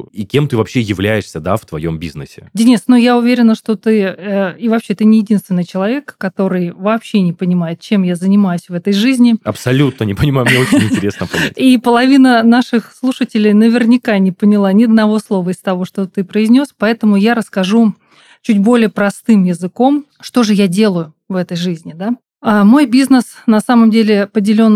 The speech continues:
Speaker 2: на две большие равноценные части. И первая часть — это продажи. Вообще, профессия продавца, она одна из самых уважаемых в мире. И не, не нужно стесняться продавать. И я вообще горжусь тем,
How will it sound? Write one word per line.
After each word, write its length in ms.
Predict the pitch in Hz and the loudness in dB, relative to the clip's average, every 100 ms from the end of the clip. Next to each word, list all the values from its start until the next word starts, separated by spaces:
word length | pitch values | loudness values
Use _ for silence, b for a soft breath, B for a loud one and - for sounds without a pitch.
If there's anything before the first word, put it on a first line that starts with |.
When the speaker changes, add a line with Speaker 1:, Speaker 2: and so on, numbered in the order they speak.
| 202 | 2
Speaker 2:
на 200 | 208 202 | 2 2
две 500 | 190 202 214 170 165 _ _ - | 0 2 2 0 -6 _ _ -4
большие 720 | 196 208 - 226 196 170 175 _ _ _ | -2 -2 -2 0 0 -2 -8 _ _ _
равноценные 880 | 233 208 202 208 - 233 202 175 170 | -4 0 2 0 0 0 0 0 -2
части. 500 | - 240 262 _ 226 | -4 -4 -4 _ -4
И 200 | - 214 | -4 -4
первая 400 | 240 277 277 240 | 0 0 0 -2
часть — 460 | - 233 220 _ - | -2 -4 -4 _ -6
это 560 | 240 - 226 208 202 - - | -6 -4 -2 -2 -2 -10 -6
продажи. 680 | 208 196 185 165 156 156 - - | -2 -2 -2 -4 -8 -20 -20 -4
Вообще, 600 | 202 208 - 302 285 - _ _ | -4 -4 -2 0 0 -2 _ _
профессия 520 | 214 214 269 247 240 | -2 0 0 -2 -4
продавца, 640 | 220 202 214 - - 262 - | -4 -2 -2 -4 -2 -2 0
она 360 | 202 208 196 | 0 2 0
одна 240 | 190 208 202 | 0 0 -2
из 40 | |
самых 400 | - 202 196 - | -2 -2 0 -2
уважаемых 760 | 196 208 196 175 160 165 - - | -2 -2 -2 -4 -8 -14 -20 -8
в 120 | 190 | 0
мире. 420 | 208 185 170 233 247 | 2 2 -2 -4 -6
И 400 | - 196 196 196 - | -4 0 2 0 2
не, 160 | 220 226 | 2 4
не 440 | 233 226 240 254 | 2 0 4 6
нужно 380 | 254 285 247 226 | 4 2 2 0
стесняться 600 | - 226 - 214 208 190 | -2 -6 -2 -2 -4 -8
продавать. 500 | - 196 180 180 233 | -6 -4 -2 -2 -4
И 80 | 214 | -4
я 160 | 190 196 | -2 -2
вообще 220 | - 208 | -2 -2
горжусь 580 | 196 196 190 196 175 _ | 0 0 0 -2 -4 _
тем, 360 | 180 185 254 | -6 -4 -4